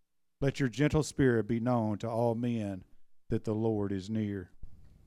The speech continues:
Do you know why Paul is telling people, the Philippian church specifically, us, via the text,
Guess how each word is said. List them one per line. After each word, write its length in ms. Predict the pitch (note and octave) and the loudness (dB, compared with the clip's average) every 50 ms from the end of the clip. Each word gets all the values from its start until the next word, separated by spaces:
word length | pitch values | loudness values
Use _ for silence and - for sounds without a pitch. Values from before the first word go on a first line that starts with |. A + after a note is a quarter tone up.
| - - _ - - - - - - - - - - - - - - - - - - _ _ - - _ - - | -20 -20 _ -20 -20 -20 -20 -20 -18 -14 -12 -12 -10 -12 -12 -16 -18 -18 -20 -20 -20 _ _ -20 -16 _ -4 0
Do 80 | - | 2
you 80 | E3+ G3+ | 6 6
know 260 | A3+ G3 E3 C#3+ C3+ - - - | 6 6 6 4 -2 -8 -14 -12
why 480 | - B2 A2+ A#2+ B2 B2 B2 C3 C3+ C#3 - | -6 0 2 2 2 4 2 2 2 2 2
Paul 280 | - C3+ B2+ C3 C3 B2+ | 4 6 6 6 6 4
is 140 | A#2 - | 2 0
telling 340 | - - B2+ B2+ C3 B2+ C3 | -2 -4 -4 -2 -2 -2 -2
people, 460 | A#2 - B2+ B2 A#2+ C3+ C3+ C3+ C3 _ - - - - - - - _ _ | -2 -2 -2 -2 -2 -2 -4 -4 -6 _ -18 -20 -20 -20 -20 -20 -20 _ _
the 100 | - A#2+ | -6 -6
Philippian 420 | A2 - C3 C3 B2+ - C#3 C3 A#2 | -4 0 0 0 2 2 2 0 2
church 260 | - - B2+ B2+ - | 2 0 -2 -2 -2
specifically, 720 | - - - A#2 - - C3 A#2+ - C3 A#2 - C3 C3 - - | -6 -12 -12 -12 -10 -10 -10 -10 -10 -10 -10 -10 -12 -12 -12 -10
us, 440 | A#2+ B2 B2+ B2 - - - - - - - - - - - _ _ - - _ _ _ - - | -8 -8 -8 -8 -10 -14 -20 -20 -20 -20 -20 -20 -20 -20 -20 _ _ -20 -20 _ _ _ -6 -2
via 320 | A#2 A#2 A#2+ A#2+ A#2+ A#2 | -2 0 2 2 0 0
the 140 | G#2+ A2 A2 | 0 -2 -2
text, 500 | - - B2+ A#2+ A#2 - - - - | 0 0 0 0 0 -2 -8 -20 -18